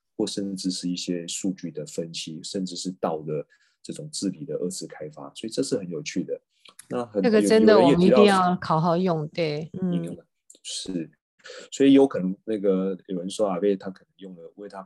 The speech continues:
Speaker 1: 背书去投资他，有可能是为了将来他想要做链上的信用贷款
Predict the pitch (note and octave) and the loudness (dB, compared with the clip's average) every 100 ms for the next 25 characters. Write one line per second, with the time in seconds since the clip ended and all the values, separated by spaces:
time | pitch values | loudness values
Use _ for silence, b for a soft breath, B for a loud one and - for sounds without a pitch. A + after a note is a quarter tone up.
0 | - F2+ E2+ - F2 F2 F#2+ F2+ E2 - | -6 -6 -8 -14 -18 -18 -16 -16 -16 -18
1 | E2+ E2+ F#2 - D#2+ D#2+ - F#2+ F2 _ | -18 -6 -4 -4 -8 -16 -6 -4 -6 _
2 | _ _ A#2 F#2+ F#2 G2 F#2+ D#2 D2+ F2+ | _ _ 2 2 0 -2 -2 -4 -8 -10
3 | D#2 D#2+ E2 F2+ - - A#2 F2+ - F#2 | -8 -10 -6 -6 -6 -2 0 0 -2 -6
4 | E2 D#2 - _ - - A2 G2 F#2 F2 | -6 -10 -12 _ -14 -4 0 0 0 -2
5 | D2+ - | -6 -16